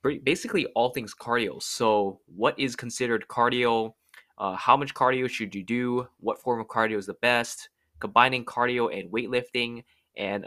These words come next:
low intensity steady state cardio versus hiit cardio, or L I, L I S S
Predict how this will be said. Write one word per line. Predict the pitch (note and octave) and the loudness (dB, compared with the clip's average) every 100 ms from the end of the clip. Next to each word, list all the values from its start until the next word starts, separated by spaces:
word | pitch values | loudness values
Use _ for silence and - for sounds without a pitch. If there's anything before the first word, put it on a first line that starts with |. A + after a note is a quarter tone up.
| - | -8
low | G#2+ A#2+ C#3+ | 2 4 6
intensity | C3 B2+ B2+ A#2+ A#2 | 4 0 -4 -4 -6
steady | A2 B2 A#2+ | -2 -2 -2
state | A#2 A2 | -4 -6
cardio | - A#2 A#2 A2+ G2+ | -2 -2 2 0 0
versus | G#2 G2+ - G2+ - _ | -6 -8 -8 -10 -10 _
hiit | G#2+ - | -10 -6
cardio, | G#2 F#2 F2 - | -6 -8 -10 -14
or | E2+ - | -14 -6
L | A#2 | 0
I, | A#2 G#2+ - _ | 0 0 -6 _
L | C#3 D#3+ | 4 4
I | - C3+ C3 - | 8 6 6 0
S | A#2 - | -4 -4
S | G#2+ G#2+ | -6 -6